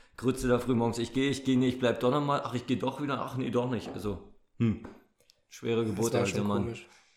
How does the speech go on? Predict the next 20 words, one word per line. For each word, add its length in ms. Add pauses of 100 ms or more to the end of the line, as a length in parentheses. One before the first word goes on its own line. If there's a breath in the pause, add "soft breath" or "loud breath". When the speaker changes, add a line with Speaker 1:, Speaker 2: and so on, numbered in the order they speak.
Speaker 2:
Auf 140
jeden 160
Fall 380
haben 200
sich 120
ja 100
dann 140
alle 220
immer 160
auf 120
diesem 180
Flugplatz 440
getroffen 460
und 80
dann 100
stand 220
Ansgar 340
da 400 (640 soft breath)
mit 180
seinem, 360